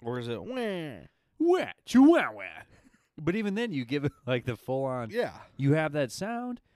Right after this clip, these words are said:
Speaker 2: If you don't have the hua, like, come on, dude. There's
Speaker 1: Hua.
Speaker 2: no, there's no hua.
Speaker 1: Chihuahua.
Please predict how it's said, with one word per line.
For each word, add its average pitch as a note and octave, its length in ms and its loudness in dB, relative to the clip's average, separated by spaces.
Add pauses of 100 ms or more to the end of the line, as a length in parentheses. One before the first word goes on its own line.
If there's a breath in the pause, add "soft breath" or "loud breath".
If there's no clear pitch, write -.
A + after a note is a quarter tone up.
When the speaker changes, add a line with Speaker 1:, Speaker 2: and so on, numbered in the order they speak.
(140)
Speaker 2:
If A2+ 160 -6
you A2+ 80 -4
don't B2 200 -2
have C#3 180 -6
the A2+ 140 -2
hua, G2+ 580 -2 (320)
like, F#2 160 -12
come G#2 180 -12
on, - 200 -14
dude. - 140 -20
There's A#2 140 -2
Speaker 1:
Hua. D3 220 2
Speaker 2:
no, - 80 -18
there's C#3+ 180 -8
no G2 100 -10
hua. - 240 -8 (200)
Speaker 1:
Chihuahua. D3 640 0